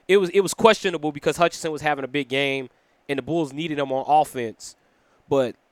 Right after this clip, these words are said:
we, we all know Jim Boylen is a defensive-minded coach, and I understood why Chandler Hutchison wasn't in the game down the stretch. But that qu-, that timeout that Jim Boylen called, that will, to me, is probably the most questionable thing that happened from him tonight.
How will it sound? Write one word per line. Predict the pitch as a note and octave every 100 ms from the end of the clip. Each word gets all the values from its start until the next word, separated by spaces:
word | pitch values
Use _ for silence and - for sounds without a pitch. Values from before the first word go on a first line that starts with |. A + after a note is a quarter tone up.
| _
we, | D#3+ G3+
we | E3+ G#3+
all | G3+
know | F#3 F3
Jim | C#3 D#3
Boylen | D#3 D3+
is | B2+
a |
defensive-minded | A#2+ D3 C#3 B2+ A#2 A#2+ G#2+
coach, | - D3 B2
and | B2
I | D3
understood | F#3+ D#3 - E3+ D#3
why | A#2+ D3+ D3 C3+ B2 _ _ _ _
Chandler | - E3+ D3
Hutchison | C#3 D#3 - D#3 C3+
wasn't | D3 C#3 -
in | D3 C#3+
the |
game | C3+ C#3+ C#3+
down | C3+ C#3+
the | B2+
stretch. | - D3 D3 - _ _ _ _ _ _ _
But | D3+ E3+
that | D#3+
qu-, | - A3
that | - F3
timeout | - G3+ F#3+ C#3+ D#3+ C#3+
that | C3 B2 A2
Jim | A#2 D3
Boylen | B2+ C#3 A#2+
called, | B2 C3 B2 G#2+ - _ _ _ _ _ _ _ -
that | E3 A3 E3
will, | E3 D3+ B2+ -
to | D#3+
me, | C#3+ F3+ E3
is | C#3
probably | E3+ D3+
the | C3+
most | C3+ C3
questionable | - D#3 C3 B2
thing | - C#3 B2+
that | A#2+
happened | B2 B2+ B2 A2
from | - A#2+
him | A#2 D3
tonight. | B2+ B2 B2+ A#2+